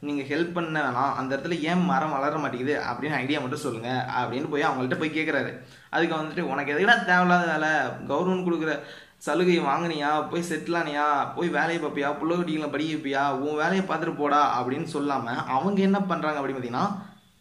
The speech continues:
"இங்க பாருப்பா, அந்த இடத்துல மூங்கில் மரங்கள் மட்டும்தான் வளரும், அதுக்கு மட்டும்தான் மண்ணோட தன்மை வந்து ஏற்பதா இருக்கு, மத்த இடத்துலலாம், மத்த இடத்துலலாம் அந்த பகுதியில வேற எந்த மரமுமே வளராது" அப்படின்னு சொல்லிட்டு சொல்றாங்க.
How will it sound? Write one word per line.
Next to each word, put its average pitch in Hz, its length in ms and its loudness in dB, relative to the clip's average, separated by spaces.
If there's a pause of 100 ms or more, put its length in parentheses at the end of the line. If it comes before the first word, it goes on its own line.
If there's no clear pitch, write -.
(120)
"இங்க 143 200 -2
பாருப்பா, 143 600 -2 (240)
அந்த 127 340 -4
இடத்துல 151 540 -2 (520)
மூங்கில் 202 440 0
மரங்கள் 131 360 0
மட்டும்தான் 113 440 -4
வளரும், 117 580 -2 (240)
அதுக்கு 180 380 -2
மட்டும்தான் 151 640 -2
மண்ணோட 160 360 0
தன்மை 143 300 -4
வந்து 131 160 -4
ஏற்பதா 147 500 -4
இருக்கு, 123 680 -6 (320)
மத்த 143 240 -6
இடத்துலலாம், 165 600 0 (100)
மத்த 147 200 -8
இடத்துலலாம் 147 560 -2
அந்த 135 240 -4
பகுதியில 151 340 -2
வேற 139 140 -2
எந்த 156 260 0
மரமுமே 143 460 0
வளராது" 127 840 -2 (160)
அப்படின்னு 131 280 -2
சொல்லிட்டு 151 720 -2 (1500)
சொல்றாங்க. 135 360 -4